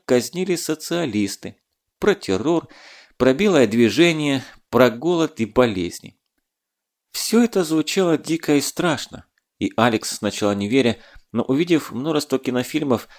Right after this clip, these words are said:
фотографий, подтверждающих сказанное, не выдержав потрясений, слегла с нервной лихорадкой, хотя лекарства, предложенные Екатериной Анатольевной,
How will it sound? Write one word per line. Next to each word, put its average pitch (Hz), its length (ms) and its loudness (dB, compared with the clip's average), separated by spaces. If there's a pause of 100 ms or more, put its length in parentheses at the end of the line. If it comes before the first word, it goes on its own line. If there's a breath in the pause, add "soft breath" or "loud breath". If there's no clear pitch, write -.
(140 soft breath)
фотографий, 131 760 0
подтверждающих 127 880 0
сказанное, 120 560 -2 (460 soft breath)
не 139 220 -4
выдержав 175 440 -2
потрясений, 160 680 -2
слегла 139 480 0
с - 120 -8
нервной 135 360 -2
лихорадкой, 135 760 -2 (360)
хотя - 300 -2
лекарства, - 540 -2
предложенные 113 580 0
Екатериной 110 520 0
Анатольевной, 151 640 0